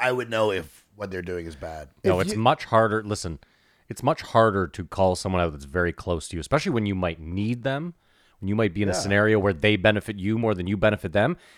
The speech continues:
Speaker 2: It's very tough to see the forest for the trees or whatever the fuck that stupid saying
Speaker 3: And
Speaker 2: is.
Speaker 3: if you wanna say, like, if you,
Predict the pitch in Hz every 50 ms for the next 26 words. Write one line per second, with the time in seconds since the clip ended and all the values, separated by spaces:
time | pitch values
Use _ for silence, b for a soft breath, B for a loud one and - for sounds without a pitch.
0 | b b b b 117 98 - 143 139 123 - - - 131 117 - - 110 95 -
1 | 113 98 92 85 - 101 95 92 87 - - 98 82 85 - - - 90 82 80
2 | 73 80 82 90 92 82 80 78 - _ - - - - 85 - - - - 95
3 | 80 - 82 - - 87 82 175 180 180 190 190 - - 175 196 220 233 247 262
4 | 262 262 247 - - - 156 147 147 147 156 151 135 135 139 127 - 139 - -
5 | 147 160 170 165 165 170 165 160 143